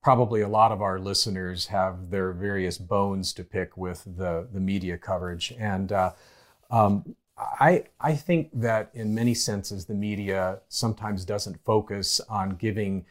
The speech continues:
meaningful information. I know when I go to, uh, some of the local media sources that I read here in Washington State,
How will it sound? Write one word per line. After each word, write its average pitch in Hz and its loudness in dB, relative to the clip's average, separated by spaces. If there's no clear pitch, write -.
meaningful 107 4
information. 92 -6
I 98 -4
know 104 0
when 98 -2
I 98 -4
go 98 -6
to, 95 -6
uh, 90 -2
some 104 0
of 92 -4
the 92 -4
local 101 6
media 92 -6
sources 98 -6
that 95 -2
I 92 4
read 95 -6
here 98 -8
in 90 -10
Washington 92 -4
State, 95 0